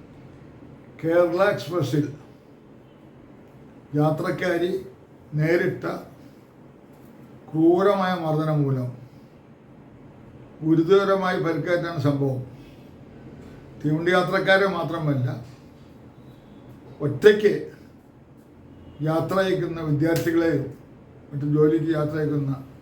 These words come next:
സ്ത്രീകളുടെ രക്ഷിതാക്കളെ ഞെട്ടിപ്പിക്കുകയും അമ്പരപ്പിക്കുകയും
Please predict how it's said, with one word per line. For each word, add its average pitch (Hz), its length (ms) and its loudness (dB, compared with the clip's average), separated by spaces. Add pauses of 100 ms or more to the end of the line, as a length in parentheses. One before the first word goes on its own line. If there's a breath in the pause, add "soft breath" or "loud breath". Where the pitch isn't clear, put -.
(420)
സ്ത്രീകളുടെ 165 680 2 (1120)
രക്ഷിതാക്കളെ 170 640 2 (1300)
ഞെട്ടിപ്പിക്കുകയും 190 640 2 (1400)
അമ്പരപ്പിക്കുകയും 180 840 2